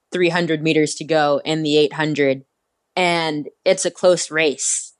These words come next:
and it's a fast race, and everyone is there, and everyone is grinding. And instead of thinking about, "How am I gonna push myself through?" I'm just thinking about keeping up with the person next to me, not letting them get away.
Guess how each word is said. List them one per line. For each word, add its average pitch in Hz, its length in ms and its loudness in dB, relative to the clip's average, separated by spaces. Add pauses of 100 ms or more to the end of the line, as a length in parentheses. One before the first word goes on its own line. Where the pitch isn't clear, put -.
and 170 140 0
it's 165 140 0
a 170 60 -2
fast 185 400 -2
race, 143 220 -10
and 143 140 -10
everyone 175 400 0
is 156 120 -6
there, 151 180 0
and 139 80 -8
everyone 165 420 0
is 147 120 -12
grinding. 147 460 -6
And 147 80 -18
instead 180 280 -2
of 165 100 -4 (100)
thinking 170 360 -4
about, 147 380 0 (760)
"How 190 200 0
am 185 100 0
I 180 100 0
gonna 170 180 -6
push - 240 -2
myself 156 540 -2
through?" 165 360 0 (120)
I'm 180 180 0
just 175 180 -2
thinking 160 300 -4
about 143 320 0
keeping 165 320 -2
up 156 180 0
with 156 160 2
the 147 60 0
person 156 380 0
next 147 280 0
to 165 100 -2
me, 139 320 -4
not 156 260 0
letting 160 220 0
them 151 140 -8
get 156 140 2
away. 143 500 -2